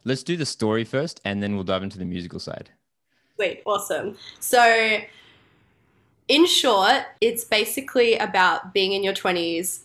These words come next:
Speaker 2: falling for someone before you fully know yourself. And I'm a complete hopeless romantic. Like, I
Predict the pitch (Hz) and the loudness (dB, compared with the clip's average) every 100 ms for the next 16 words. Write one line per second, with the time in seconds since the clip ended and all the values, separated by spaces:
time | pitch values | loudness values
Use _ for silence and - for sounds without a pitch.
0 | _ 233 233 233 233 - 208 202 190 196 | _ 2 2 2 -4 0 0 2 0 -2
1 | 196 - 190 190 190 180 180 165 165 170 | -8 -2 -2 -2 -2 0 0 -2 -2 -2
2 | 170 156 - - 185 175 170 - - 190 | -4 -4 -4 -2 0 0 -4 -8 -2 2
3 | 196 240 262 226 226 214 - - 196 175 | 2 0 -2 -4 -6 -6 -6 -2 -2 -2
4 | - _ - 196 185 180 175 - 196 175 | -8 _ -6 -4 -2 -4 -4 -4 -4 -2
5 | 160 165 185 320 320 - - - - - | -2 -4 -4 -4 -4 -12 -20 -18 -10 2
6 | 185 175 180 - - - - _ _ _ | 2 2 -2 -14 -20 -20 -20 _ _ _
7 | - 196 | 4 4